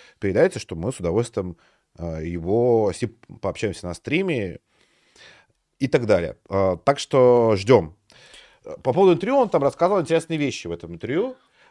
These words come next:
Э, он ра-, говорил о том, я, кстати, посмотрел его биографию, э, я, кстати, обратил внимание, то, что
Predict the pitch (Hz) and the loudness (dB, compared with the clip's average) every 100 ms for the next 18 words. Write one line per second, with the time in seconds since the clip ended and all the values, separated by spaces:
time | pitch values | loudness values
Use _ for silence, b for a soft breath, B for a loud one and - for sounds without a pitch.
0 | - 92 87 90 156 135 104 120 147 110 | -14 -8 -6 -4 -2 -2 2 2 4 2
1 | 214 240 156 - - 170 180 113 120 131 | 0 0 0 0 -2 4 4 6 6 6
2 | 226 285 160 101 73 82 95 90 87 92 | 4 4 2 0 0 -4 -2 -2 0 0
3 | 104 - 117 127 117 123 190 - 120 - | 2 2 2 2 2 2 2 0 -4 0
4 | 113 110 107 95 | 2 4 2 0